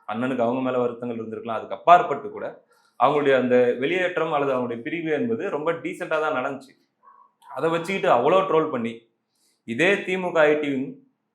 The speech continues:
அன்னைக்கு வந்து காளியம்-, அதாவது காளியம்மாக்கா வெளியேறதாக அறிக்கை விடுறாங்க. அப்ப திமுக ஐ டி விங்கில் இருக்கக்கூடிய ஆட்கள்லாம், "ஐயோ, இப்பேற்பட்ட ஆளுமை, ஒரு பெண்ணுக்கு இந்த நிலையா?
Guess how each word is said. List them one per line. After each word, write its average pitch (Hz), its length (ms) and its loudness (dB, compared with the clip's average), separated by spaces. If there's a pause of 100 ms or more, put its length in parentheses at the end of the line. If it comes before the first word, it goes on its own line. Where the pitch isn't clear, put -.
அன்னைக்கு 147 380 0
வந்து 147 160 2
காளியம்-, 151 300 6
அதாவது 143 300 4
காளியம்மாக்கா 151 640 4
வெளியேறதாக 131 960 4 (280)
அறிக்கை 123 280 -2
விடுறாங்க. 110 560 -6 (640)
அப்ப 135 180 -4
திமுக 165 360 -4
ஐ 143 120 6
டி 147 120 -2
விங்கில் 139 220 -2
இருக்கக்கூடிய 123 320 -2
ஆட்கள்லாம், 139 840 -2
"ஐயோ, 143 420 -12 (400)
இப்பேற்பட்ட 143 440 -10
ஆளுமை, 117 460 -4 (220)
ஒரு 117 180 -6
பெண்ணுக்கு 165 400 -6
இந்த 151 120 -4
நிலையா? 120 580 -2